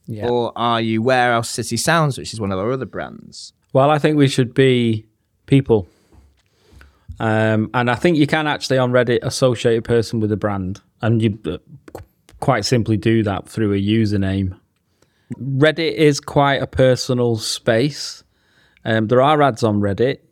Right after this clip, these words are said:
Speaker 1: you know, you can take paid ads out, but, um, <clears throat> it's definitely more of a personal thing. And I think you can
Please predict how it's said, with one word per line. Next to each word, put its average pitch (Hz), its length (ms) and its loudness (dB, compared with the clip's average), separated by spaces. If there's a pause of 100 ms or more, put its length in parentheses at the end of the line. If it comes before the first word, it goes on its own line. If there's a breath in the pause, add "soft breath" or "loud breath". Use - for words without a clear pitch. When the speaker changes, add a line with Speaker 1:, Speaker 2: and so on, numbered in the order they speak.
Speaker 1:
you 120 60 -2
know, 120 340 -2
you 117 140 -4
can 120 240 -2
take 113 260 -2
paid 113 240 0
ads 104 280 -6
out, 110 340 -6
but, 120 280 2 (120)
um, 120 220 -2 (140)
<clears throat> 208 640 0 (180)
it's - 160 -8
definitely 123 960 2 (1200)
more 123 420 4
of 110 80 2
a 117 80 2
personal 107 580 0
thing. 95 400 -4 (200)
And 113 140 2
I 113 40 2
think 127 260 0
you 117 140 0
can 113 460 2